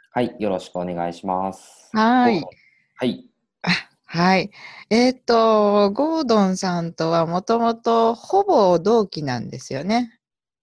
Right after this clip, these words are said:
Speaker 1: そうですね。同-、まあ、その、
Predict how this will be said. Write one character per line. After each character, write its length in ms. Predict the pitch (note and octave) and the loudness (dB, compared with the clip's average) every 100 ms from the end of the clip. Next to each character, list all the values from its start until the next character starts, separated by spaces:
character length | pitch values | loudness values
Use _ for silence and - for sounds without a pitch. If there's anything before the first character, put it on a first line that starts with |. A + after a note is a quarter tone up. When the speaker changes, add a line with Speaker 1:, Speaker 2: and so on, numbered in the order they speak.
| _ _ | _ _
Speaker 1:
そ 480 | _ F3+ G3 G2 D3+ | _ -4 -2 -2 -2
う 40 | F2+ | -4
で 140 | E2 | -8
す 180 | - E2+ | -12 -16
ね。 540 | D#2 D#2+ F#2 A#2 - _ | -14 -10 -8 -8 -10 _
同-、 220 | B2 C3 A#2+ | -4 -2 -4
ま 280 | - G#2+ F2+ | -6 -6 -6
あ、 20 | G#2 | -8
そ 60 | |
の、 280 | F#2+ F2 | -10 -10